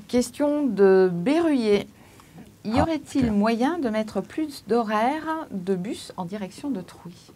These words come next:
Speaker 2: Oui, c'est une fois encore une question de coût. Alors, euh, maintenant, je rappelais qu'il y a, nous avons restructuré les, le, le réseau de transport en commun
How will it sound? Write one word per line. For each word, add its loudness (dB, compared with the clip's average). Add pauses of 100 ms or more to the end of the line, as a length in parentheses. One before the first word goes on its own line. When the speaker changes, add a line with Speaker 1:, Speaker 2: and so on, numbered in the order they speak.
(1200)
Speaker 2:
Oui, 12
c'est 4
une 8
fois 6
encore 6
une 6
question 4
de 4
coût. 10
Alors, 8
euh, 4 (540)
maintenant, 4
je 4
rappelais 8
qu'il 4
y 10
a, 6
nous 0
avons 6
restructuré 4
les, 4
le, -2
le -2
réseau 0
de -2
transport -2
en 4
commun 2